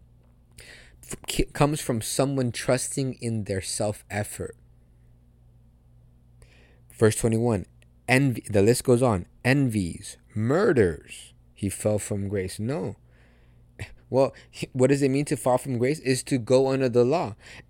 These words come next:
And the result is murders, drunkenness, revelings, and such alike. And if you read it in the Amplified Classic, it gets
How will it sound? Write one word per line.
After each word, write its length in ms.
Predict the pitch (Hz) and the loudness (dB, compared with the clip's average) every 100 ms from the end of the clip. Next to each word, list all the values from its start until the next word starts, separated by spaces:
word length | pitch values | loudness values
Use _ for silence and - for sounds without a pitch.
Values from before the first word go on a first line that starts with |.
| - | -2
And 240 | 143 131 113 - _ | 0 0 -2 -14 _
the 280 | 113 117 110 - - | 4 4 4 -2 -2
result 540 | 120 120 110 123 113 | 2 2 4 4 4
is 260 | 120 117 95 - _ - - | 4 2 0 -12 _ -20 -6
murders, 720 | 107 113 127 104 85 - - _ - | 2 4 6 4 0 -4 -18 _ -18
drunkenness, 1000 | 101 131 127 135 117 98 90 87 - - _ _ _ _ _ _ _ _ _ _ _ _ | -2 2 2 2 -2 -2 -6 -10 -16 -20 _ _ _ _ _ _ _ _ _ _ _ _
revelings, 680 | 107 120 131 123 104 95 87 - | 4 6 6 4 2 -2 -6 -4
and 180 | 113 | -4
such 520 | - - 143 131 - - | -2 -2 0 0 -4 -4
alike. 640 | 107 104 104 92 - - - _ _ _ _ _ _ _ _ _ _ _ _ - _ _ _ _ - _ _ _ _ _ _ _ - _ _ _ - | -2 2 2 0 -8 -20 -20 _ _ _ _ _ _ _ _ _ _ _ _ -20 _ _ _ _ -20 _ _ _ _ _ _ _ -20 _ _ _ -4
And 100 | 107 | -2
if 140 | 104 | 0
you 160 | 107 104 | 0 2
read 180 | 110 117 | 4 2
it 80 | |
in 100 | 113 | 2
the 100 | 104 | -2
Amplified 440 | 104 98 104 98 95 | -4 -4 -4 -4 -4
Classic, 420 | 104 98 101 101 | -2 -4 -4 -6
it 120 | 98 | -6
gets 220 | 98 90 | -6 -8